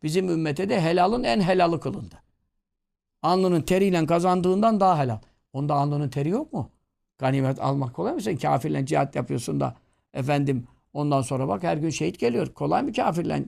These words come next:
cihat? Ya Allah için, vatan için değil mi askerlerimiz? Allah'ım kar kar kar rahmet eylesin. Yine beş şehidimiz oldu.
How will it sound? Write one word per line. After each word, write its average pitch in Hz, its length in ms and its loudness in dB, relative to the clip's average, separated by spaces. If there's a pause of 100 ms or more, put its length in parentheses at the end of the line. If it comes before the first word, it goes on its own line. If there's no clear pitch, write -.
cihat? 123 380 -4 (640)
Ya 160 400 -6
Allah 123 440 -2
için, 127 300 -2
vatan 127 280 -4
için 120 340 -8
değil 180 140 -4
mi 359 220 -6
askerlerimiz? - 680 -10 (260)
Allah'ım 135 260 -6
kar 135 200 -2
kar 135 200 -6
kar 135 160 -10
rahmet 131 380 -8
eylesin. 135 380 -10 (280)
Yine 143 220 -6
beş 143 160 -4
şehidimiz 139 460 -6
oldu. 143 380 -6